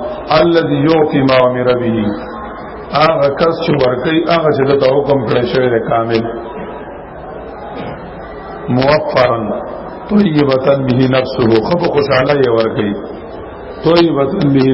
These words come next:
نفسه، فيدفعه الى الذي امر له به احد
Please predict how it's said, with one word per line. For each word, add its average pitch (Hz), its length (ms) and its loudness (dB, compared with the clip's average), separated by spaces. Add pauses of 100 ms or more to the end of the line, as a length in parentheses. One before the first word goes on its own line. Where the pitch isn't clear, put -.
نفسه، 123 320 2 (840)
فيدفعه 131 840 2 (240)
الى 131 240 2
الذي 139 360 2 (140)
امر 120 240 2 (160)
له 117 160 2 (160)
به 110 160 2 (720)
احد 123 240 0